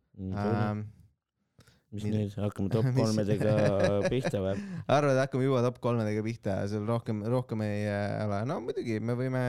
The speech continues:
Speaker 2: võime
Speaker 1: Ma ei tea, mis lugusid siin veel, jah.
Speaker 2: <laughs>
Speaker 1: Ja pärast seda olingi, olin haige.
Speaker 2: Kuidas see, ku-, ö, mis, äh, sümptomid sul olid siis? Köhad, nohud,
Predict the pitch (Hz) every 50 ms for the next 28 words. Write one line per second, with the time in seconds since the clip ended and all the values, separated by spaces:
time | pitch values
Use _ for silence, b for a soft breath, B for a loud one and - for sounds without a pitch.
0 | 123 123 123 117 120 127 131 135 127 120 117 113 113 117 135 147 143 123 117 107
1 | - 107 107 101 107 107 107 104 101 104 107 107 107 110 107 101 101 107 110 117
2 | 123 123 - - 165 147 - - 160 - - B B B B B B - 107 107
3 | - - 113 113 117 - - - 113 107 110 117 127 139 139 117 107 98 104 104
4 | 101 101 104 107 110 110 110 117 135 143 135 120 107 - 107 101 101 101 87 b
5 | b b b b _ _ _ _ _ _ _ _ _ _ _ _ _ - - -
6 | - 180 175 - 151 135 131 135 127 123 139 123 131 139 135 131 127 120 110 127
7 | 127 123 120 123 135 131 - - - 110 107 117 117 113 107 101 101 98 101 107
8 | 110 - 135 135 131 - - 110 104 104 - - 107 107 110 110 104 - - 98
9 | - - - - - - 117 120 120 107 101 - - - - 110 113 120 120 110
10 | 98 -